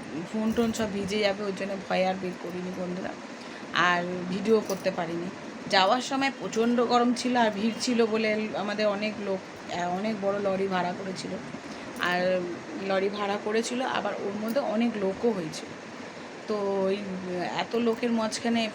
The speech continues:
ভিডিও করতে পারছিলাম না, তারপরে ফোনও বার করতে পারছি না, মানে একবারে উঠে বসে পড়েছি তো ব্যাস, আর দাঁড়াতেও পারছি না, ফোনও বার করতে পারছি না। আর সবাই আমার ফোন কাছে, সবার যা যা পার্স ফুর্স সব আমার কাছে দিয়ে আমি বসেছিলাম, আমি আর আমার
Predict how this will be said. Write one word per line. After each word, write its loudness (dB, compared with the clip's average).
ভিডিও -2
করতে 0
পারছিলাম -2
না, -8
তারপরে 0
ফোনও 0
বার 6
করতে -4
পারছি -2
না, -2
মানে 0
একবারে 4
উঠে 0
বসে 0
পড়েছি 0
তো 2
ব্যাস, 2
আর -2
দাঁড়াতেও 2
পারছি 0
না, 0
ফোনও 4
বার 8
করতে -6
পারছি -4
না। -2
আর -2
সবাই 0
আমার 0
ফোন -6
কাছে, -4
সবার 8
যা 8
যা 2
পার্স 2
ফুর্স -6
সব 2
আমার 0
কাছে -4
দিয়ে -4
আমি -4
বসেছিলাম, -6
আমি 0
আর 4
আমার 2